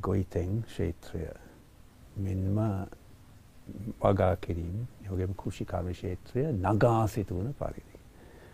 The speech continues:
නගා සිටුවීම සඳහා මිනිස්සු මහ පොළොවෙන් ඈත් වෙච්ච එක, අ, බොහොම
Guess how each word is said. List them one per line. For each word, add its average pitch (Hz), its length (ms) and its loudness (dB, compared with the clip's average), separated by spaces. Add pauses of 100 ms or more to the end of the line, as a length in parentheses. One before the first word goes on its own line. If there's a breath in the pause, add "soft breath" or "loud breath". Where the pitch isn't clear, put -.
(920 loud breath)
නගා 92 340 0
සිටුවීම 95 560 0
සඳහා 87 440 4 (2000 loud breath)
මිනිස්සු 104 500 0 (520)
මහ 101 220 0
පොළොවෙන් 104 640 4
ඈත් 95 380 2
වෙච්ච - 280 0
එක, 90 220 0
අ, - 1500 -6
බොහොම 98 280 2